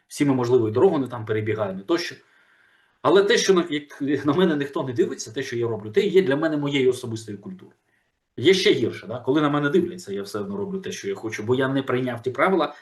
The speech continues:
я не прийняв, е, ваші вимоги, те, що вимагає від мене підприємство. Ми багато кажемо про культуру. В чому вона виражається? Як поміряти ту культуру? Як сказати, це наша культура? Вона буває різною.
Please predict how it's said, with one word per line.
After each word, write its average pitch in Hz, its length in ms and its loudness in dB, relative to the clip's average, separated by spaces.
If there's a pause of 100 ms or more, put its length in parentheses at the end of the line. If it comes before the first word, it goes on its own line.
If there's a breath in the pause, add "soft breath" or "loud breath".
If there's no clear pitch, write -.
я 151 140 2
не 156 100 0
прийняв, 139 580 -2 (320 soft breath)
е, 107 40 -4 (360)
ваші 113 460 0 (160 loud breath)
вимоги, 143 640 4 (100)
те, 143 120 0
що 139 160 -2
вимагає 127 300 2
від 120 120 -4
мене 117 160 -6
підприємство. 113 680 -4 (1400)
Ми 165 140 8
багато 214 340 4
кажемо 175 320 2
про 139 180 -6
культуру. 123 600 -4
В - 60 -20
чому - 260 -2
вона 107 180 -8
виражається? 98 520 -14
Як 139 240 -2
поміряти 147 560 4
ту 104 120 -20
культуру? - 460 -18
Як 139 120 0
сказати, 139 440 -4
це 165 220 0
наша 139 360 -2
культура? 120 360 -12
Вона 226 140 -4
буває 233 240 -2
різною. - 320 -14